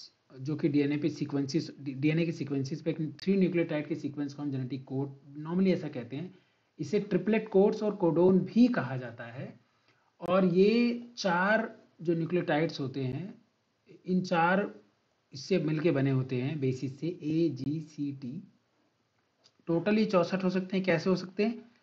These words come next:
क्योंकि ये चार हैं, ठीक है। अगर हम इसका permutation combination करें तो फ़ोर का फैक्ट-, अ, जो factorial होगा वो होगा चार,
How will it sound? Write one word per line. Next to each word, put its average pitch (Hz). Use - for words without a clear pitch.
क्योंकि 180
ये 220
चार 135
हैं, 131
ठीक 190
है। 214
अगर 151
हम 165
इसका 170
permutation 165
combination 160
करें 143
तो 208
फ़ोर 170
का 170
फैक्ट-, 147
अ, 131
जो 131
factorial 147
होगा 160
वो 160
होगा 156
चार, 151